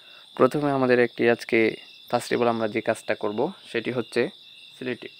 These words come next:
So এর জন্য কি করবেন, এখানে click করবেন প্রথমে। ওকে, এখানে click করার পরে আমরা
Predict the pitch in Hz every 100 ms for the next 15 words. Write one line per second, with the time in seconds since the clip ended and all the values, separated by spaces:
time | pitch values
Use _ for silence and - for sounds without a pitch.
0 | - - - - - - - - - -
1 | - - 127 135 - - 117 117 117 120
2 | 127 156 - 131 135 135 170 214 - -
3 | - - - - - - - - - -
4 | - - - - 120 120 117 - - -
5 | - - - - - - - - - -
6 | - 120 113 113 107 - - 160 - -
7 | - - - - - - - - - -
8 | - - - - - - - 123 127 127
9 | 127 120 127 120 123 123 185 214 - -
10 | - - - - - - - - 120 113
11 | 110